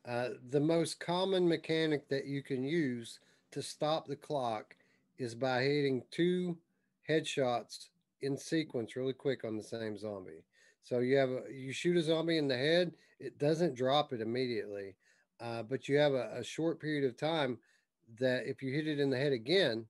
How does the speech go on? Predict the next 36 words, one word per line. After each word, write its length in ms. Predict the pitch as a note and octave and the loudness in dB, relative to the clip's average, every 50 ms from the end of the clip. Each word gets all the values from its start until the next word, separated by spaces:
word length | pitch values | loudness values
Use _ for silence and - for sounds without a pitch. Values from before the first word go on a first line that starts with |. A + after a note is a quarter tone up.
| _ _ _ | _ _ _
without 340 | A2 G#2+ B2+ C3+ C#3 C#3 D3 | -8 -4 -2 -2 -2 -2 0
missing, 580 | D3+ E3+ F3 E3 - - A2+ G#2 G2+ G2+ G#2 - _ _ _ _ _ _ _ _ _ _ _ | 2 2 2 2 0 -4 -4 -4 -4 -6 -8 -14 _ _ _ _ _ _ _ _ _ _ _
then 440 | A2+ B2 C3+ C3 B2+ B2 A#2 A#2 B2+ - _ _ _ | 0 2 2 4 2 0 -2 -4 -10 -16 _ _ _
it 100 | C3+ C#3 | -4 -2
will 140 | C3 B2+ B2 | -2 -2 -4
slow 220 | - - C3 A#2 | -4 -4 -4 -4
the 80 | A#2 A#2+ | -4 -6
clock 380 | - - C3+ C3+ B2 G#2 - | -6 -4 -4 -4 -4 -6 -8
down. 260 | - G2+ F#2+ F2+ F2 F2+ - _ _ _ _ _ _ _ | -10 -10 -10 -10 -14 -18 -20 _ _ _ _ _ _ _
Now, 140 | B2+ B2+ B2 | -4 -2 -2
s-, 160 | A#2+ - - - _ _ - | -4 -4 -10 -12 _ _ -4
that's 200 | D3+ D3 C#3+ - | -4 -4 -4 0
called 260 | - E3 D#3+ D#3 D3 | 2 4 4 4 4
a 100 | C3+ A2 | 2 2
double 300 | D3 E3 F3 D#3 D#3 C#3 | 2 0 2 2 -2 -2
tap, 360 | - B2 A2+ A2 A2+ G#2+ - _ _ - - _ - | -2 -4 -4 -4 -4 -6 -8 _ _ -20 -20 _ -8
and 160 | C3 C3+ B2+ | -6 -2 0
by 140 | C3+ B2+ B2 | 0 0 0
stringing 500 | - - - D#3+ E3+ F3+ G3+ G3 F#3+ F#3 | -2 -4 0 2 2 4 6 4 4 4
those 200 | F3+ E3+ D3 B2+ | 4 2 2 4
double 320 | B2+ C#3 D3 D3 D3+ C#3+ | 4 4 4 4 0 -4
taps 340 | - D3 C3+ B2+ A#2+ - - | 0 0 0 0 -2 -6 -10
together, 580 | - A2 G#2 B2 C#3+ D3 C#3 B2 A2 G#2 G#2 - _ _ _ _ - | -14 -8 -4 -2 0 0 0 -2 -4 -6 -6 -10 _ _ _ _ -12
you 120 | C3 C3+ | -12 -4
can 240 | - D3 B2+ A#2+ A#2 | -2 -2 0 0 0
lengthen 640 | A#2+ C3+ D3+ F3 F3+ F3 - C#3 A#2 A2 G#2 G#2 - _ _ _ _ _ _ | 2 2 2 2 2 0 -2 -2 -2 -2 -4 -6 -10 _ _ _ _ _ _
the 100 | C3 C3+ | 0 0
amount 340 | B2+ B2 B2+ C3 B2+ B2+ B2 | 2 2 0 0 0 -2 -4
of 160 | A2 - _ | -4 -8 _
time 540 | - - C#3+ D3 D#3 E3 F3 F3+ F3+ F3 E3 - _ _ _ _ _ _ _ - G#2+ | -6 -4 -2 0 2 2 2 0 0 -2 -6 -10 _ _ _ _ _ _ _ -12 -4
that 300 | A#2+ B2+ B2+ B2 - _ | 0 0 0 0 -2 _
the 220 | B2 B2 A#2+ A2+ G#2+ | -2 -2 -2 -2 -6
clock 460 | - - C3+ C3+ C#3 D3 D3+ D3 - _ _ _ _ _ _ _ _ _ _ _ _ _ | -4 0 2 4 4 4 2 0 -6 _ _ _ _ _ _ _ _ _ _ _ _ _
slows 280 | - - C3 B2+ A2+ | -6 -2 -2 -2 0
down 280 | A2 C3 C3+ C#3+ D3 C#3+ - | 0 0 2 2 0 -2 -2
for, 360 | E3 E3 E3+ F3 F3 D#3+ | -2 0 2 2 0 0